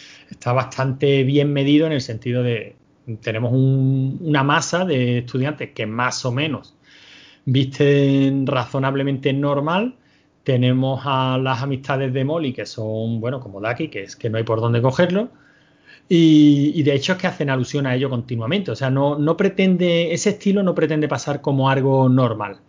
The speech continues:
De hecho, cuando, cuando Ducky va al final a la, al baile de fin de curso y ella lo ve vestido razonablemente normal, con un traje azul horrible, pero razonablemente normal, no deja de ser un traje de chaqueta,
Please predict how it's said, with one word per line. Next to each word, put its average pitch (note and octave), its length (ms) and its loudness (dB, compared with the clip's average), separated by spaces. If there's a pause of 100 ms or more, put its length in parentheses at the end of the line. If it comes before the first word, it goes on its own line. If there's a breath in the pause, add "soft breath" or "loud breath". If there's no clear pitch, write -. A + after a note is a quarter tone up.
(480 soft breath)
De A#2+ 160 2
hecho, D3 300 2
cuando, B2+ 720 2
cuando B2 240 -2
Ducky B2+ 240 -2
va C#3 80 0
al C#3 80 -2
final D3 460 -2
a C3+ 80 -2
la, A#2 420 -6
al A#2 120 -6
baile C3 280 0
de C3+ 380 -2
fin C#3 180 -6
de C3+ 160 -4
curso B2+ 540 -4
y G#2+ 260 -8
ella B2 180 -2
lo C3+ 120 0
ve C#3+ 120 -2
vestido C3+ 460 -2 (100)
razonablemente A#2 920 -6
normal, B2+ 520 0
con G#2 220 -14
un G#2 300 -14
traje A#2+ 480 -6
azul B2 320 -4
horrible, D3+ 600 2 (520 loud breath)
pero C3 220 0
razonablemente A#2+ 680 -2
normal, D#3+ 300 2
no D#3 100 0
deja B2 200 -4
de C3 80 -2
ser C3 160 -2
un B2+ 100 -2
traje C3+ 300 -2
de C#3 100 -2
chaqueta, D#3+ 560 -2